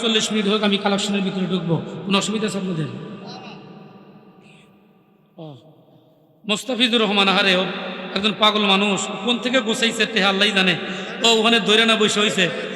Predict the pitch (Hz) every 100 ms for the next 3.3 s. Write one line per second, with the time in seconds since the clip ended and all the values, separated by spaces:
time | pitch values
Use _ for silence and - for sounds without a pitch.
0 | - 185 214 202 196 208 208 196 190 208
1 | 202 208 190 190 202 226 185 190 240 311
2 | 320 330 277 247 240 233 208 196 - 294
3 | 226 185